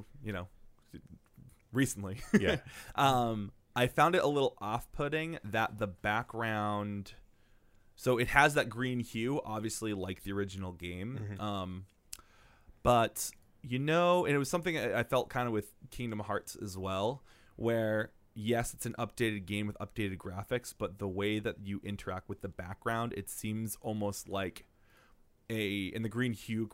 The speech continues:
Speaker 1: really accentuated this. Um, it feels like there's, you're using a character in the middle of the screen,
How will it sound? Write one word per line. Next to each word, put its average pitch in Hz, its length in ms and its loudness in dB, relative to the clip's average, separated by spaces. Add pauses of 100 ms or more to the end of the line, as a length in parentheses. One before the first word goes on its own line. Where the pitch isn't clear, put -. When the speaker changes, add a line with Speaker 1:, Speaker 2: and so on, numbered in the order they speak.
Speaker 1:
really 107 280 0
accentuated 113 640 -4
this. 131 360 -2 (260)
Um, 120 160 -2
it 117 80 -2
feels 131 260 4
like 120 140 4
there's, 110 320 2
you're 107 260 2 (200)
using 117 280 0
a 98 60 -4
character 107 480 -2
in 101 140 -4
the 98 60 -2
middle 101 320 -2
of 101 100 -4
the 95 80 -4
screen, 101 640 -8